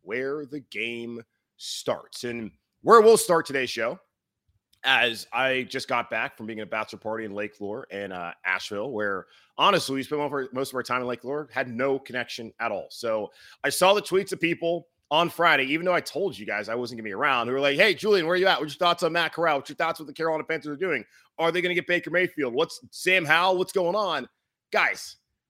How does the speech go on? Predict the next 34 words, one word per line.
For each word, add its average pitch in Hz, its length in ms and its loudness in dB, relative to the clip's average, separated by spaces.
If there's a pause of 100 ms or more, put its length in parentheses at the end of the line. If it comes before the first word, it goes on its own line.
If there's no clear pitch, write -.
(200)
I 190 120 2
was 214 160 0
disconnected, 170 580 2
even 226 160 2
though 180 80 6
I 139 60 4
wanted 143 440 2 (200)
to 131 80 -12
stay 147 180 0
connected. 135 400 -2 (380)
There's 185 240 4
no 147 180 4
way. 127 340 2
I 143 80 4
didn't 196 160 2
know 143 120 2
what 151 200 2
the 170 80 -8
Panthers 127 320 -2
had 113 140 -6
done 143 240 0
until, 120 520 -2 (120)
I 110 60 -8
think, 123 260 -4 (260)
about 120 220 -2
seven 139 260 0
o'clock 143 400 0
on 135 120 -4
Saturday 135 340 0
night 139 200 2
when 123 100 -4
I 117 60 -4
finally 127 360 -4
saw 120 400 -2